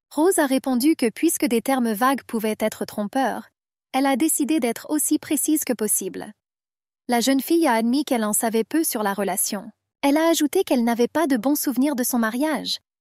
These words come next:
mais cela ne voulait pas dire qu'elle détestait les hommes. Et la guilde n'aurait pas atteint sa position actuelle si elle avait eu un état d'esprit aussi limité. La jeune fille a dit qu'elle savait très bien qu'il n'y avait pas de place pour les sentiments dans le contrat,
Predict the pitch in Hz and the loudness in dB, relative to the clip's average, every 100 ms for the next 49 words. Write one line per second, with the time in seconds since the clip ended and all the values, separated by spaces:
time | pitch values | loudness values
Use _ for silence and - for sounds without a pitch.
0 | _ _ 247 269 - 311 359 330 269 269 | _ _ 0 2 2 2 2 2 2 0
1 | 262 247 262 359 - 220 220 226 214 - | 0 -2 -2 -4 -4 -2 -2 0 -2 0
2 | 311 214 185 180 185 220 _ _ _ _ | 0 0 -2 -6 -8 -14 _ _ _ _
3 | _ _ _ 285 277 254 285 339 269 226 | _ _ _ 0 0 2 2 2 2 0
4 | 220 233 - 339 285 269 302 240 214 240 | 0 -2 0 2 2 0 -2 -2 -2 -2
5 | 233 - 254 - - 240 285 269 247 214 | -2 -2 -2 -2 -2 0 0 0 0 0
6 | 214 214 247 254 214 214 226 220 226 - | 0 0 0 0 0 0 -2 0 -4 -4
7 | 269 220 - 226 220 208 - 190 - _ | -2 0 0 -2 -2 -2 -4 -8 -10 _
8 | _ - 233 226 277 - 339 240 202 285 | _ -4 0 2 0 2 2 2 2 0
9 | 247 220 247 220 220 - 392 254 285 320 | 0 -2 -2 -2 -4 -2 -2 0 0 -2
10 | 254 226 220 233 226 320 294 - 285 - | -2 0 0 0 0 0 0 0 -2 -2
11 | 247 226 220 240 220 226 247 262 208 202 | -4 -4 -2 -4 -2 -2 0 0 -2 -2
12 | 214 202 - 202 | -4 -8 -6 -8